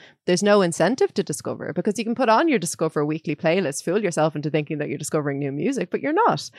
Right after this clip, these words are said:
You're, <laughs> you're, you're being served music collated by a biased algorithm that is by its design unchallenging.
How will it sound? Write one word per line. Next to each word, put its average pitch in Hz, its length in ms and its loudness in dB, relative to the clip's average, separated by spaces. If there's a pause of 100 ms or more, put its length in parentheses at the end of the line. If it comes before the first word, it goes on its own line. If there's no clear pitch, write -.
(280)
You're, 208 180 6 (260)
<laughs> - 240 -16
you're, 240 180 6
you're 208 400 2
being 262 200 2
served 294 380 4
music 202 600 0
collated 180 760 2
by 170 180 4
a 165 100 6
biased 190 500 2
algorithm 156 600 -2
that 151 160 -2
is 156 160 -6 (200)
by 196 220 2
its 254 220 0
design 175 580 4
unchallenging. 185 920 -2